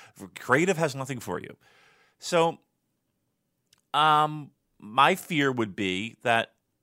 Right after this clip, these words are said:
that he would get lost in the shuffle, right? Again, there's only so many spots for the, the, for the people in that company that can, you know, really shine. There's only a handful of people that can do that. And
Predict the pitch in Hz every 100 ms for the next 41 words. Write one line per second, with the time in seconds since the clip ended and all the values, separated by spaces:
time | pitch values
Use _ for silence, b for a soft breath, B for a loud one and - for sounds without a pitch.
0 | _ _ _ _ _ - 127 - 107 104
1 | 127 135 156 147 143 110 101 - 127 135
2 | 147 147 - - _ _ _ _ - 95
3 | 113 - _ - 143 175 151 123 - 165
4 | 208 220 151 - 165 165 151 113 - -
5 | 107 120 - - - b b b b -
6 | 120 107 107 _ 113 98 - 127 110 101
7 | - 139 131 123 113 - 120 110 - -
8 | 131 - 101 98 92 95 _ _ _ 113
9 | 101 101 101 101 _ _ _ _ _ _
10 | _ _ _ 117 104 98 98 _ 104 131
11 | 123 113 - 113 95 - _ _ _ _
12 | - 113 151 131 104 127 135 131 107 -
13 | 123 98 90 - 92 85 101 120 87 71
14 | b b b 120